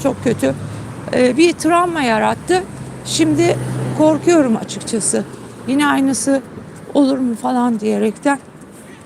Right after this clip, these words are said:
İşte ama mecburum yani. Öyle de bende bir inat var ki çocuklar. Hani diş ağrı artık böyle çoğu zaman aslında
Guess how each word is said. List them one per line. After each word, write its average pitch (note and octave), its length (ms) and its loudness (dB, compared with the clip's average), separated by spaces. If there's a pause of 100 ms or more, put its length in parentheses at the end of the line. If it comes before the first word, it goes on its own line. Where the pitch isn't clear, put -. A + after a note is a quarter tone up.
(420)
İşte C#4+ 380 0 (380)
ama D4 200 -2
mecburum C4+ 600 2
yani. B3+ 480 2 (680)
Öyle D4+ 300 4
de E4 140 2
bende D4 340 2
bir C#4+ 120 0
inat C#4+ 420 0
var D#4+ 160 4
ki - 160 -4
çocuklar. A3 540 0 (760)
Hani C#4+ 260 0
diş C#4+ 200 -2
ağrı D4+ 400 2
artık C#4 420 -2
böyle C#4+ 360 4 (920)
çoğu D#4+ 280 4
zaman C#4+ 280 0
aslında C#4 600 0